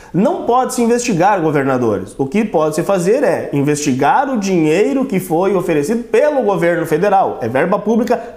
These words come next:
federal. Cada estado tem que fazer a sua C P I. Belo Horizonte, por exemplo, o município, a capital de Minas Gerais, já está fazendo uma C P I contra o, o,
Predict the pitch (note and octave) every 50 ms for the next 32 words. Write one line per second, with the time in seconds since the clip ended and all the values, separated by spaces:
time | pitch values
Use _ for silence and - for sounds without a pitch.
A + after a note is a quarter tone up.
0 | - - - - F#3+ G#3 G#3+ A#3+ G#3+ F3 C#3 A2+ A2 - D3 D3+ D#3+ D#3+ D#3+ -
1 | E3 E3+ F#3+ F#3+ G3 G3+ G#3 - G3+ F3+ F#3+ G3+ G3+ G3+ G#3 G3 G3 A3+ A3 G#3+
2 | A3+ G#3+ E3 B2+ - - - - - - - B2+ C#3+ D3+ D#3+ E3+ F3+ F#3+ F#3+ D#3+
3 | E3+ F3 G#3 A3+ G#3 - E3+ E3+ D3+ D3+ E3 F#3+ B3 C4 C4 G#3 D#3+ C#3+ C3+ C3
4 | C3 - E3 G3+ G#3+ F3+ - B2+ A2 - B2+ - B2 A#2+ A#2+ A#2 A2+ - - -
5 | - - - - - - B2 A#2+ A#2+ A#2+ A#2+ B2 - E3+ D#3 D3+ D#3+ A3+ C#4+ -
6 | - - - - - - C3 B2 C3 C#3+ D3+ E3+ E3 - - D3 E3+ - G#3 F3
7 | F#3+ G#3 G#3+ G#3 F#3+ - G3 F3+ - D3+ C#3 C3+ E3 G#3 G#3+ - G3 E3 E3+ G3
8 | G#3 A#3 B3 G#3 G#3 G#3+ G#3+ G#3+ G#3+ G#3 G3 F3 E3+ D#3 D#3 D3+ D3